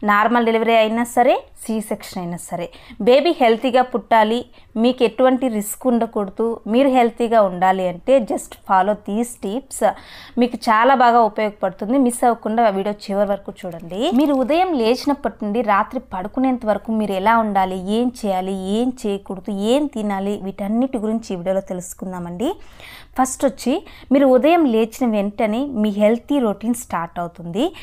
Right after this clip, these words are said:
మార్నింగ్ లేచినప్పుడు ఎప్పుడు కూడా మీరు లెఫ్ట్ సైడ్ పడుకొని నిదానంగా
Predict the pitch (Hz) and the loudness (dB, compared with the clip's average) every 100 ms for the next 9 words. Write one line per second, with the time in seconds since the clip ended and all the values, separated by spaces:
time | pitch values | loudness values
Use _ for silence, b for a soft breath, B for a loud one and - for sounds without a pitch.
0 | B B 202 202 247 277 277 202 196 233 | B B -2 2 4 4 2 2 0 0
1 | - 247 214 - 247 311 311 214 214 - | 0 -4 -4 -4 -2 -2 -2 -4 -4 0
2 | 277 - 262 247 220 202 196 196 - 277 | 0 2 2 2 0 -2 -2 -4 0 2
3 | 269 247 190 196 - 214 247 311 214 190 | 2 0 -2 -2 -2 0 2 2 0 2
4 | 208 220 247 247 240 320 | 4 4 2 0 2 2